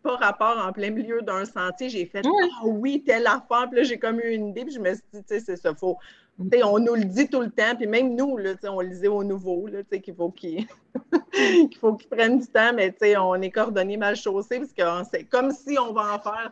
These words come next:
Speaker 1: tant que ça plus, là, mais
Speaker 2: Ben, c'est ça, mais quand j'étais au bureau avant, n-, euh, de ce que je me rappelle, euh, moi,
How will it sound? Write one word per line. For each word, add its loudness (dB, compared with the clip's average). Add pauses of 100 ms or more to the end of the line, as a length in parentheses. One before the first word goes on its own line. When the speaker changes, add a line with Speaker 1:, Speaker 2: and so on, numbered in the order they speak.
Speaker 1:
tant -4
que -20
ça -6
plus, -12 (120)
là, -12
mais -12 (1000)
Speaker 2:
Ben, 6
c'est 0
ça, 4
mais 4
quand 6
j'étais 6
au 8
bureau 4
avant, 4 (380)
n-, 0
euh, 0
de 0
ce -6
que 2
je 0
me 2
rappelle, 2
euh, 4
moi, 4